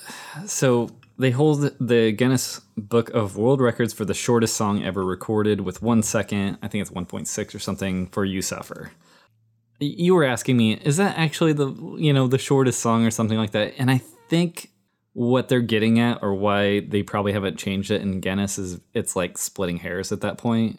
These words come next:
It's like, yeah, of course we can make millisecond songs, but they were the first band to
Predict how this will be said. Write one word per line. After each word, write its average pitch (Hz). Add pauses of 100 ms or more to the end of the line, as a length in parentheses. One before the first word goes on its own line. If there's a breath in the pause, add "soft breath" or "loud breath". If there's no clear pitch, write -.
(120)
It's -
like, 104
yeah, 104
of 87
course 104
we 101
can 92
make 92
millisecond 90
songs, 87
but 87 (520)
they 113
were 127
the 107
first 101
band 92
to 98